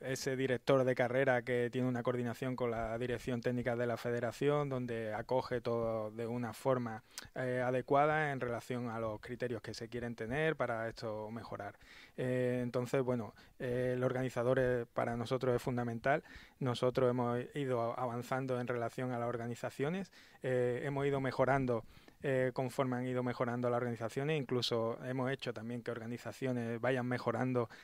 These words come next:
en relación a los fallos que, que se pueden tener, entre comillas, en relación a cualquier situación de la prueba, no solamente de recorrido, sino, "Oye, queremos que esto se pueda hacer así, aquí pueden mejorar",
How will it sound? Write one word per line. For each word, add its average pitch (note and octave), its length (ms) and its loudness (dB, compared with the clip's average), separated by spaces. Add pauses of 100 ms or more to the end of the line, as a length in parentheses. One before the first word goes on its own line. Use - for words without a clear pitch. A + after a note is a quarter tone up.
(100)
en C3 140 0
relación B2+ 540 2
a A#2 320 -2 (180)
los B2 180 -2
fallos B2 380 2
que, A#2 480 -4
que A#2 220 -4
se - 180 -4
pueden A#2+ 320 -2
tener, B2 240 -2
entre A#2+ 240 -4
comillas, B2 480 0 (300)
en B2 320 0
relación B2 540 0
a A2+ 280 -4
cualquier A#2 1000 -2
situación B2+ 440 2
de A#2+ 80 0
la G#2+ 100 -2
prueba, D3 260 2
no B2+ 100 -2
solamente B2 420 0
de A#2+ 100 4
recorrido, B2 460 -2
sino, B2 320 -4 (260)
"Oye, C3 240 -2
queremos B2+ 320 0
que A#2+ 180 -2
esto A#2 380 -4
se A#2+ 160 -6
pueda A#2 300 -4
hacer A#2 240 -6
así, C#3 280 -4
aquí A#2+ 220 -2
pueden A#2+ 260 0
mejorar", A#2 440 -2